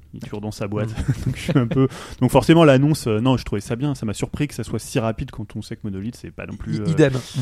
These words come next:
Speaker 3: Je, je
Speaker 1: et
Speaker 3: trouve que ce
Speaker 1: voilà.
Speaker 3: qui, ce qui m'a surpris avec cette console, c'est pour une console Nintendo, euh,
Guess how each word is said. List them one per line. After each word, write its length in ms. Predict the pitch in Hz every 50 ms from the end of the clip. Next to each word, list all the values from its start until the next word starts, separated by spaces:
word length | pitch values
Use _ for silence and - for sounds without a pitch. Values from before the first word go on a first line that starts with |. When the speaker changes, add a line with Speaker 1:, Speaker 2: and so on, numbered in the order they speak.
| 120 -
Speaker 3:
Je, 60 | - -
je 20 | -
Speaker 1:
et 20 | 117
Speaker 3:
trouve 180 | 113 110 208
que 60 | -
ce 60 | - -
Speaker 1:
voilà. 200 | 117 117 117 110
Speaker 3:
qui, 80 | -
ce 40 | -
qui 100 | - 160
m'a 80 | 143 131
surpris 280 | - 156 - - - 170
avec 80 | -
cette 120 | - 139 -
console, 300 | 156 139 - - 160 165
c'est 100 | - 135
pour 140 | - 143
une 80 | 143 143
console 240 | 151 156 - 175 160
Nintendo, 560 | 160 170 156 160 147 147 143 139 131 131 -
euh, 240 | - 139 117 - -